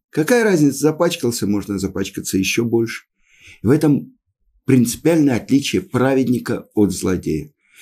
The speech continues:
Злодей, он падает один раз и говорит: «Ну всё, всё кончилось,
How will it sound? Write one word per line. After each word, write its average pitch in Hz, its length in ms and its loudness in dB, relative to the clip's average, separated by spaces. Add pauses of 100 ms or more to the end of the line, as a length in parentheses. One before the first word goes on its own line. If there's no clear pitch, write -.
(120)
Злодей, 127 800 2 (240)
он 147 280 4
падает 143 440 2
один 160 320 4
раз 196 500 0 (880)
и 151 80 2
говорит: 170 300 4
«Ну 214 100 2
всё, 220 400 -2 (400)
всё - 240 0
кончилось, 202 800 2